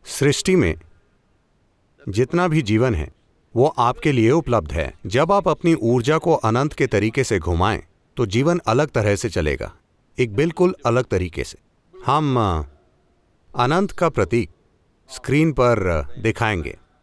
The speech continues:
अनंत का ये प्रतीक, ये ऐसा प्रतीक नहीं है जिसकी मनुष्यों ने कल्पना की हो, ये वाकई होता है।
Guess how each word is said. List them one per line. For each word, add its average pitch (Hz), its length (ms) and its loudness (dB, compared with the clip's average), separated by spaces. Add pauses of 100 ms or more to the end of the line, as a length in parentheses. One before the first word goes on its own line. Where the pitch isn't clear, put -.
(500)
अनंत 151 340 -2
का 117 500 0 (1500)
ये 147 220 2
प्रतीक, 123 520 -2 (2500)
ये 131 560 2 (480)
ऐसा 131 280 2
प्रतीक 160 380 0
नहीं 147 240 2
है 73 340 -6 (400)
जिसकी 127 400 -2
मनुष्यों 113 440 0
ने 143 100 0
कल्पना 127 400 0
की 101 140 -6
हो, 73 220 -6 (1900)
ये 120 360 4
वाकई 120 480 2
होता 135 300 0
है। 65 260 -10